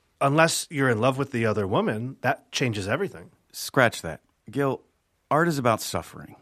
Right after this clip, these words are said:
Speaker 2: Most great art comes from people who suffer and then explore their suffering in their work.
Speaker 1: I know. I went to a four-year college and studied history. Then I went to a university for four years and studied writing.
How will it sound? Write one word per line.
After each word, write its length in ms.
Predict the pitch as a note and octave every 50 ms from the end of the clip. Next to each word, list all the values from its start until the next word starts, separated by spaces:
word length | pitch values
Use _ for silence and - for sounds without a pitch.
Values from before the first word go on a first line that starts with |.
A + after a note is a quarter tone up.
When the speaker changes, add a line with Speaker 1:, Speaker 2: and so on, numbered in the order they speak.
| _ _ _ _ _ _ _ _ _ _
Speaker 2:
Most 280 | - A#2+ C3+ D3+ D#3 -
great 180 | D#3 D3+ C#3
art 220 | B2+ B2 B2 A2+ -
comes 180 | B2 B2+ A#2+
from 140 | - - G#2
people 260 | - A#2 G#2 - G#2+
who 80 | G2+ F#2+
suffer 540 | F2+ - - - G#2+ G#2+ - - A2 G#2 G2+
and 180 | - G2+ G2+
then 80 | G2 F#2
explore 400 | F#2 - - - - A#2 D3 D3
their 120 | B2+ A#2
suffering 640 | G#2+ - - G#2+ G2+ - G2+ G#2 G2+ G2 F#2 F2 - - _ -
in 120 | G#2+ G#2
their 100 | F#2+ F2
work. 400 | E2+ E2 D2+ D#2 - - - _ _ _
Speaker 1:
I 120 | D#3+ F#3
know. 340 | A3 C4+ D#4 C4 - E2 - _ _ _ _ _
I 100 | C#3 D3+
went 220 | D#3+ F#3+ A3+ A#3
to 160 | - - G3+ F3+
a 80 | E3
four-year 440 | - - F3+ F3+ F3+ F3 F3 E3+ E3
college 400 | D#3+ - D3+ E3+ G#3+ A3+ E3+ B2
and 120 | C3 B2+
studied 400 | A#2+ - - D3+ C#3+ D3 C#3+ B2
history. 500 | A2+ G#3+ G#3+ - - - A#2+ G2+ F#2+ F2+ - - - - - _
Then 160 | - D3+ F3 F#3
I 100 | F#3 F3+
went 180 | E3 E3+ D#3+ -
to 180 | - E3 D#3
a 20 | C#3+
university 720 | C#3+ D3 D3 C#3+ C#3 B2 D3+ G3+ A3 - G3+ D3+ C3+ B2
for 160 | - - B2
four 260 | - - B2 A#2+ A#2+
years 380 | A#2 A2+ A2+ A#2 B2+ C3+ B2 C3+
and 260 | C3 B2+ B2+ B2+ B2+
studied 320 | - - C3+ B2 B2+ B2+
writing. 440 | B2 C#3 E3 F#3+ D3 G#2 F#2 - -